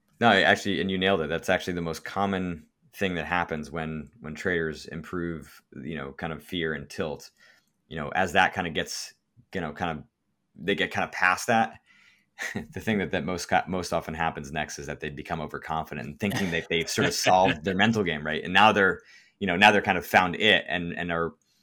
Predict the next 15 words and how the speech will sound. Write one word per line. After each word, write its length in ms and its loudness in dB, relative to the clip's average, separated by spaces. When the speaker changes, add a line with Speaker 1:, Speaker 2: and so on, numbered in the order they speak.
Speaker 1:
you 100 -6
know, 60 -2
never 220 4
gonna 160 0
struggle 380 0
again, 240 -6
which 160 -10
is 100 -10
obviously 460 -4
a, 100 -6
an 80 -14
illusion. 380 -12
Speaker 2:
Right. 320 0
Uh, 160 -2
absolutely. 680 -4